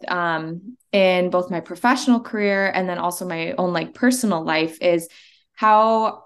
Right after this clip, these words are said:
do you have the best nutrition without going into a, like, a disordered eating pattern? Because it's really hard to make really good decisions,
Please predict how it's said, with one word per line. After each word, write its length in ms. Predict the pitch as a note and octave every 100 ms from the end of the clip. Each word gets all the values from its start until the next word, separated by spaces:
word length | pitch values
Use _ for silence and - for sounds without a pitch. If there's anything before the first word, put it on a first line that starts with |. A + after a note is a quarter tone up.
| _ _ _ G3+
do 140 | G#3
you 220 | G3 G3
have 280 | F#3 G3 F3+
the 80 | F#3
best 300 | F3+ F3+ -
nutrition 800 | F#3+ - F#3+ F#3 B3+ B3+ C#4+ C4
without 560 | G3+ G3 F3+ F3+ -
going 320 | F#3 F3 F3 E3+
into 600 | F3 E3+ F3+ E3+ E3+ E3
a, 80 | F3
like, 240 | E3+ D#3+
a 140 | E3 E3
disordered 600 | E3+ - E3+ E3+ E3 -
eating 320 | F3 E3 E3
pattern? 560 | D#3+ - - - - G#3 - - -
Because 320 | - G#3 A3+ G#3+
it's 160 | G#3
really 280 | G#3+ A#3+ A#3+
hard 340 | G#3+ A3+ A#3
to 100 | A#3
make 200 | G3+ F#3+ F#3+
really 240 | G3+ G3
good 160 | G3 F#3
decisions, 800 | F#3 D4+ D4+ B3 G#3+ G#3+ G#3